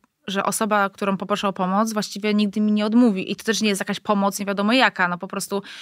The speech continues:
też mamy córki w tym samym wieku i dziewczynki się przyjaźnią. Znaczy wiem, że to jest super poświęcenie też z-, ze strony Mai, ale wiem, że ona też na tą pomoc, ona na tą pomoc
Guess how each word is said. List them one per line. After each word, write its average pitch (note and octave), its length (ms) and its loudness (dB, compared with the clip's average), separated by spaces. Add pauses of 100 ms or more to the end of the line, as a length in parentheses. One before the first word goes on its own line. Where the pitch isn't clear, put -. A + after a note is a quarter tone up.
(200)
też G#3+ 120 -2
mamy G#3 160 2
córki G#3 280 -6
w - 40 -8
tym G#3 140 -4
samym G3 240 -2
wieku G3+ 560 0
i G#3 200 -2
dziewczynki - 380 -8
się G#3+ 100 -4
przyjaźnią. G3 580 0 (260)
Znaczy A3 180 0
wiem, D4+ 160 8
że A#3+ 80 2
to G#3 80 -2
jest G3+ 120 2
super G#3 260 -2
poświęcenie G#3+ 440 2
też F#3 120 -2
z-, F#3 240 -8
ze G3 80 -2
strony F#3 320 -2
Mai, F3+ 280 4
ale G3+ 200 4
wiem, A3 160 2
że G#3 120 0
ona G#3+ 260 4
też G#3+ 200 -4
na G#3+ 80 -4
tą G#3+ 180 0
pomoc, G#3 480 2 (360)
ona A#3 260 6 (100)
na A3 120 2
tą A3+ 160 2
pomoc A#3 500 4